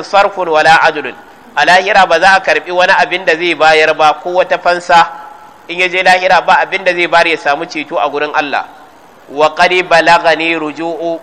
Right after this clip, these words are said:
man raja'a minkum an dinihi", sai Jana Abubakar ya ce, "Labari ya ishe ni barin wanda ya bari daga cikin ku ya bar addininsa, ba da an aqarra bil Islam", bayan ya tabbatar da musulunci, bayan da shi musulmi ne, "wa amila bihi", ya yi aiki da shi,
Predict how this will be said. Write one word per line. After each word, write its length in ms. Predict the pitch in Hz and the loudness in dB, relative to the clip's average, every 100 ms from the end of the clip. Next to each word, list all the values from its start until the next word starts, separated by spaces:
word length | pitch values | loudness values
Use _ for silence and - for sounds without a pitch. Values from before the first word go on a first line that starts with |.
| - | -8
man 160 | 151 175 | -2 2
raja'a 400 | 170 156 170 156 | 2 2 0 0
minkum 320 | 156 165 165 143 | -4 -6 -6 -4
an 160 | 156 | -4
dinihi", 400 | 151 151 127 107 - - - - - - | -4 -8 -10 -16 -20 -20 -20 -20 -20 -14
sai 200 | 139 165 | -6 -2
Jana 200 | 170 175 | 2 2
Abubakar 280 | 165 165 160 | 0 -2 -4
ya 80 | 160 | -6
ce, 160 | 156 170 | -6 -2
"Labari 480 | 156 151 180 175 156 | 2 4 4 2 2
ya 120 | 160 | 0
ishe 380 | 156 151 151 127 | 0 -10 -10 -10
ni 140 | 113 - - - - - - 117 | -14 -20 -20 -20 -20 -20 -20 -2
barin 280 | 160 185 175 | 2 2 2
wanda 260 | 170 175 165 | 0 0 0
ya 120 | 160 | 0
bari 260 | 175 170 147 | 2 2 0
daga 160 | 139 143 | -2 -6
cikin 200 | 170 165 | -12 -8
ku 60 | 151 | -2
ya 80 | 151 | 2
bar 160 | 170 160 | 2 2
addininsa, 640 | 165 156 151 131 - 107 - - _ _ _ _ _ - | -2 -4 -4 -6 -8 -12 -12 -20 _ _ _ _ _ 2
ba 200 | 170 185 | 4 4
da 140 | 175 | 4
an 60 | 180 | 4
aqarra 400 | 175 180 180 170 | 2 2 0 0
bil 120 | 165 170 | -2 -6
Islam", 380 | 160 156 165 151 | -10 -2 -2 2
bayan 220 | 160 170 | 0 2
ya 120 | 170 165 | 0 -2
tabbatar 440 | 165 165 170 170 | -4 -4 -4 -4
da 80 | 151 | -4
musulunci, 540 | 143 143 147 147 135 | -6 -10 -10 -10 -8
bayan 260 | 131 160 175 | 0 0 2
da 140 | 180 | 0
shi 160 | 151 160 | 0 -6
musulmi 500 | 160 143 131 135 143 | -12 -14 -14 -12 -10
ne, 100 | 120 - - _ _ _ _ _ | -12 -18 -20 _ _ _ _ _
"wa 180 | 135 160 185 | -2 2 4
amila 280 | 190 185 165 | 2 0 0
bihi", 320 | 175 165 151 | -2 -6 0
ya 120 | 165 | 2
yi 80 | 175 170 185 | 2 2 -2
aiki 220 | 170 156 | -4 -10
da 100 | 139 | -12
shi, 240 | - 143 | -12 -16